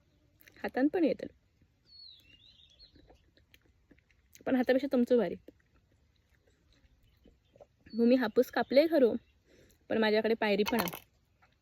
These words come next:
आडी घेतली. पण पायरी तशी कापू घ्यायची नाही, कारण पायरी मऊ असता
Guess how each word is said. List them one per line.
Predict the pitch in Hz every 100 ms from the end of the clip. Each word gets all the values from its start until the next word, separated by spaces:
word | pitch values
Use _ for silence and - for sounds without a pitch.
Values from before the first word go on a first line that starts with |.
| - _
आडी | 208 196
घेतली. | 190 185 202 _ _ _ _ 233
पण | 226
पायरी | 226 220 233
तशी | 254 262
कापू | 226 -
घ्यायची | 240 226 247
नाही, | 214
कारण | 214 208 208 220 - - -
पायरी | 202 202
मऊ | 240 220 262 240
असता | - 190